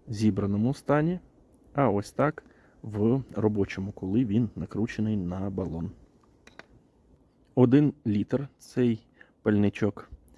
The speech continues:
кип'ятить за три хвилини і сорок секунд, використовуючи Ковея ізобютейн газ, ізобутан. Звісно, звісно, в ідеальних умовах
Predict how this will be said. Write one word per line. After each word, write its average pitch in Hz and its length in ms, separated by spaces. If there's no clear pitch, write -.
кип'ятить 113 720
за 117 320
три 120 220
хвилини 151 600
і 123 260
сорок 123 360
секунд, - 340
використовуючи 123 920
Ковея 123 520
ізобютейн 107 800
газ, 101 320
ізобутан. 104 540
Звісно, 131 760
звісно, 117 640
в 107 400
ідеальних 107 640
умовах 104 540